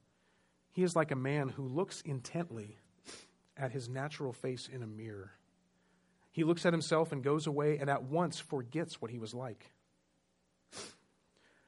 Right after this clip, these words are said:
I think this is kind of a, kind of a shift a little bit, I think, in what we talked about. But I think, I think what James is most, has most directly in view here is that one effect that the Word of God has on us is to teach us about our own character.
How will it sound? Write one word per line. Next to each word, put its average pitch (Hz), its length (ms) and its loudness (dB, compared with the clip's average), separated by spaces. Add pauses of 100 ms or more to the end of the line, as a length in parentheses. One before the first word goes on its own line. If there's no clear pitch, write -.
(240)
I 147 80 4
think 175 100 4
this 170 140 2
is 156 80 -2
kind 202 160 8
of 180 80 10
a, 165 80 8
kind 214 260 6
of 180 60 8
a 156 60 6
shift 170 360 4
a 160 60 2
little 160 200 4
bit, 147 120 6
I 131 80 4
think, 135 260 -4
in 135 40 -2
what 131 100 0
we 123 60 -8
talked 135 260 0
about. 117 200 -4
But 127 120 0
I 131 40 0
think, 175 300 0
I 143 40 -4
think 180 180 4
what 160 80 2
James 165 340 4
is 139 100 0
most, 156 380 2
has 170 260 8
most 175 280 2
directly 156 360 2
in 131 140 -2
view 147 220 -2
here 120 340 -6 (640)
is 143 80 0
that 143 180 8
one 190 220 6
effect 160 340 4
that 156 100 0
the 151 80 0
Word 147 200 2
of 127 100 -2
God 139 220 4
has 165 340 -2
on 117 220 -4
us 120 220 -10
is 123 100 -10
to - 120 -8
teach - 440 -6
us 120 180 -8
about 127 280 -8
our 131 180 -6
own 151 260 -4
character. 147 640 -8